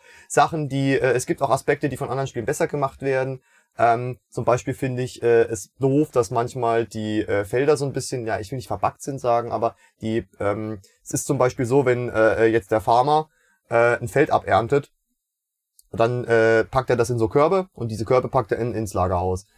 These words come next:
Und dann kann's zum Beispiel dir passieren, dass der halt das Feld aberntet und dann lässt er den Korb auf dem Feld stehen, weil er erstmal nach Hause muss, um sich eine Jacke anzuziehen, weil es wird ihm kalt. Und dann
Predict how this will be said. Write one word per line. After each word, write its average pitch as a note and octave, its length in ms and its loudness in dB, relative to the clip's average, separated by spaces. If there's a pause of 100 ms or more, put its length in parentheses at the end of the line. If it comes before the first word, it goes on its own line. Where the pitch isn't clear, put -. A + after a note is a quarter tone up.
(200)
Und A2+ 100 -8
dann A2+ 120 -4
kann's C3 200 0
zum D#3+ 100 -2
Beispiel C#3 260 0
dir B2+ 100 0
passieren, E3+ 480 2 (160)
dass A#2+ 160 0
der A#2 120 2
halt A#2 120 4
das G#2 120 -4
Feld A#2 160 2
aberntet F#3 580 2 (260)
und B2+ 80 -4
dann C3 80 2
lässt D3+ 160 4
er C#3+ 60 6
den C3 140 2
Korb D#3 220 4
auf B2 120 2
dem C3 100 -4
Feld B2 220 2
stehen, F3 400 6
weil C3 140 4
er - 40 2
erstmal C#3 220 2
nach A#2+ 100 2
Hause D#3+ 280 6
muss, C#3 240 4
um C3+ 120 -2
sich C#3 140 0
eine C#3 80 2
Jacke D3+ 240 2
anzuziehen, B2+ 760 -2
weil A#2 120 2
es A2+ 60 -2
wird C3 120 -2
ihm C#3 120 -2
kalt. F#2+ 400 2 (320)
Und B2 160 0
dann F3 240 2